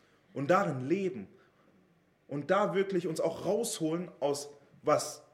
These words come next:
immer wir in der Vergangenheit getan haben. Vielleicht für den einen oder anderen ist sogar immer noch jetzt eine Sache, wo er sagt, oh, ich würde gerne davon rauskommen. Erkenne Jesus, wir-, le-, lerne von ihm, lerne von seinem Wort, geht deeper rein,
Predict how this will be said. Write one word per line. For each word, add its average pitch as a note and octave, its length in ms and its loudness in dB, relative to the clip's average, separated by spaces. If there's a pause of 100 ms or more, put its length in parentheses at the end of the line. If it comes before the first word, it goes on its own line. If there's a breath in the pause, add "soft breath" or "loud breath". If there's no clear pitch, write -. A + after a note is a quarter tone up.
(140)
immer A3 220 4
wir F#3 80 4
in E3 60 6
der E3+ 60 2
Vergangenheit D3 400 -2
getan G2 300 -14
haben. - 160 -18 (840)
Vielleicht D3 240 -4
für F3 60 -4
den D#3+ 100 -6
einen F3 140 -2
oder D#3 100 0
anderen D#3+ 200 -4
ist B2+ 100 -12
sogar B2 180 -6
immer F#3+ 140 -2
noch A#2+ 200 -6
jetzt F#3+ 280 -6
eine C#3 80 -8
Sache, B2+ 360 -8
wo A#2+ 80 -6
er A2 120 -2
sagt, G#2+ 320 -8
oh, A#2+ 240 -4 (100)
ich - 140 -20
würde A#2 120 -12
gerne A#2 220 -6
davon A2 220 -10
rauskommen. G2+ 340 -16 (640 soft breath)
Erkenne - 400 -12
Jesus, A#2 480 -10
wir-, B2 100 -10 (380)
le-, B2 380 -6
lerne D3 460 -4
von A#2+ 240 -14
ihm, G2+ 180 -12
lerne D3 260 -4
von D#3 160 -8
seinem B2 280 -8
Wort, D3 200 -4
geht C#3 320 -10
deeper F3+ 340 -4
rein, D3 280 -4